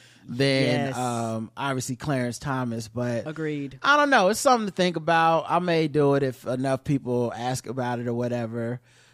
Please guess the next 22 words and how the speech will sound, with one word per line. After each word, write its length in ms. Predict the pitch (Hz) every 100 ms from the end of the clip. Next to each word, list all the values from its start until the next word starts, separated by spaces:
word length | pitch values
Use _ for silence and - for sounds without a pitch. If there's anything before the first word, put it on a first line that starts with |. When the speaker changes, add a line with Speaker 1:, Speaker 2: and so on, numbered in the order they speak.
| _
Speaker 1:
But, 460 | 110 123 127 123 98
uh, 220 | 120 110
or 80 | 139
I 120 | 143
may 180 | 151 147
just 160 | 143 156
have 160 | 139
to 80 | 123
repeat 420 | 117 - 139 139
some 180 | 127 127
people 260 | 143 127 120
from 180 | 127
last 400 | 117 123 127 123
year 260 | 135 131 127
and 100 | 113
do 200 | 117 123
it 80 | 120
again. 520 | 104 120 127 127 123
I, 280 | 110 101 104
I 20 |
don't 180 | 113 113
know. 320 | 117 110 117